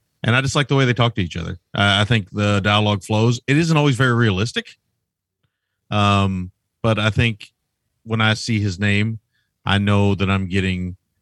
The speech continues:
some pretty crisp dialogue between characters, at least.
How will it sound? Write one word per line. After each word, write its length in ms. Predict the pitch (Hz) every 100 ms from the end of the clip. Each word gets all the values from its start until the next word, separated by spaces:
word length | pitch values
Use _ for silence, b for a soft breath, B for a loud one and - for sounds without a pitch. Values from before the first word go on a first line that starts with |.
| _ _ _
some 180 | - 107
pretty 200 | - 107
crisp 420 | - - 98 -
dialogue 440 | - 92 87 87 82
between 240 | - 85
characters, 580 | 80 90 90 90 90 - _ _ _ -
at 120 | 90
least. 380 | 92 87 -